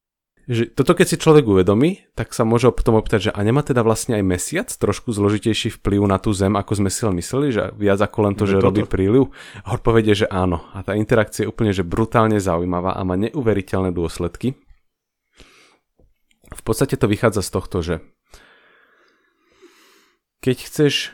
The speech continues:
Speaker 1: niečo roztočiť, napríklad valec, tak nestačí ti, že na neho pôsobíš silou, ale tá sila musí byť nerovnomerná. Lebo ak ho ťaháš na oboch stranách, tak ho neroztočíš.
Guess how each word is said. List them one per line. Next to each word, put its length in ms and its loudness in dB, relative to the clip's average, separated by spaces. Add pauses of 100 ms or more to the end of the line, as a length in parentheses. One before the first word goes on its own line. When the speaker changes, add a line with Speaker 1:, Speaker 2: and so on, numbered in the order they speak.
Speaker 1:
niečo 340 -2
roztočiť, 800 -4 (840)
napríklad 580 -4
valec, 560 -4 (960)
tak 160 -4
nestačí 400 0
ti, 140 0
že 100 2
na 60 2
neho 160 -2
pôsobíš 480 -2
silou, 320 0
ale 160 0
tá 100 -2
sila 300 2
musí 160 -2
byť 180 0
nerovnomerná. 720 0 (960)
Lebo 380 2
ak 120 4
ho 140 4
ťaháš 640 2
na 160 4
oboch 220 2
stranách, 960 0
tak 260 -4 (140)
ho 160 -2
neroztočíš. 720 -2